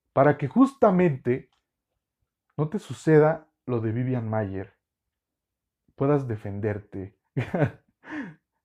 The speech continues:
y de verdad que aprendas a observar de manera crítica tus fotografías. Creo que todo esto de Vivian Mayer culmina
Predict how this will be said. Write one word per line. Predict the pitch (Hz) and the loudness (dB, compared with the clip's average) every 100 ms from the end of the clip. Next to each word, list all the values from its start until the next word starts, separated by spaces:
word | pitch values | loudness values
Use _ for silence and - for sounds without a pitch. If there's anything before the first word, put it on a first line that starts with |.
| _ _ _ _ _ _ _ _ | _ _ _ _ _ _ _ _
y | 170 151 147 143 143 143 143 | -4 0 2 2 0 -2 -2
de | 135 135 | 0 2
verdad | 135 156 170 - | 4 4 4 2
que | 175 | 2
aprendas | 170 131 156 156 151 156 156 - | 2 4 2 2 2 0 -2 0
a | 117 117 113 113 - | 2 4 2 -2 -4
observar | 123 120 - 117 123 131 | -10 -10 -8 -4 -2 -2
de | |
manera | 135 117 117 123 - | -2 -4 -2 -4 -6
crítica | - 120 - 117 - 123 - _ _ _ _ | -10 -10 -10 -10 -8 -8 -10 _ _ _ _
tus | 123 - | -6 -6
fotografías. | 110 - 101 85 - 95 - - _ _ _ _ _ _ _ _ _ _ _ _ _ _ _ _ _ _ _ _ _ _ _ | -10 -8 -6 -6 -10 -14 -14 -18 _ _ _ _ _ _ _ _ _ _ _ _ _ _ _ _ _ _ _ _ _ _ _
Creo | 139 151 151 | 0 0 2
que | 170 196 196 _ _ _ _ _ _ _ _ _ _ _ _ _ _ _ _ | 2 2 -2 _ _ _ _ _ _ _ _ _ _ _ _ _ _ _ _
todo | - 175 175 | 6 8 10
esto | 165 156 - 127 120 | 8 4 0 0 2
de | |
Vivian | 113 117 127 120 | 2 2 2 2
Mayer | 113 107 110 107 - _ | -2 -2 -2 -4 -10 _
culmina | - 127 123 135 135 139 | -2 0 0 0 0 -2